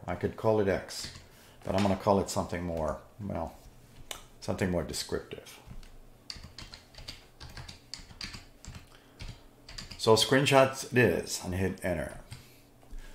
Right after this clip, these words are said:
Then I'm gonna open that. So my path is Mister Senior Documents Screenshots. So nothing's in here. So there's several ways of doing this, folks, to bring these files into here. I could do a cut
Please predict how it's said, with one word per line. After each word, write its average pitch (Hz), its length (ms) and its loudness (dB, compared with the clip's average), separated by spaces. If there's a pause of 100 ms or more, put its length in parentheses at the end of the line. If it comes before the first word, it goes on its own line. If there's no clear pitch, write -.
(360)
Then 101 120 4
I'm 117 120 6
gonna 120 140 6
open 117 300 8
that. - 340 -2
So - 120 0
my 95 180 4
path 107 340 2
is 107 140 0
Mister 110 300 0
Senior 107 400 2
Documents 95 580 0 (300)
Screenshots. - 680 -8 (260)
So - 80 -8
nothing's 101 400 0
in 85 140 2
here. 64 260 -6 (840)
So 107 180 6
there's 107 220 8
several 143 280 10
ways 143 220 10
of 107 140 6
doing 120 220 8
this, 78 140 0
folks, - 440 -6 (160)
to 104 80 -4
bring 107 260 2
these 104 220 2
files 90 320 4
into 67 160 -4
here. - 260 -8 (640)
I 71 80 -4
could 127 300 4
do 101 340 2 (760)
a - 60 -2
cut - 440 0